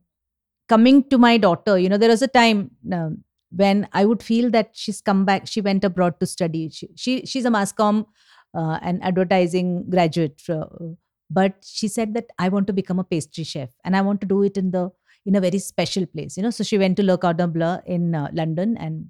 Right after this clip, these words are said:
that's a French, uh, um, culinary school, which is, like, looked up to by people in the, uh, space.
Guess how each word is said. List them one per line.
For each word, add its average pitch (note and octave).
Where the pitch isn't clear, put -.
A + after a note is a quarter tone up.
that's F3
a F#3
French, F#3
uh, D#3
um, C#3+
culinary G3+
school, F3
which E3
is, D#3+
like, E3
looked F#3
up -
to D#3+
by D3+
people E3
in D#3+
the, D3
uh, F3
space. -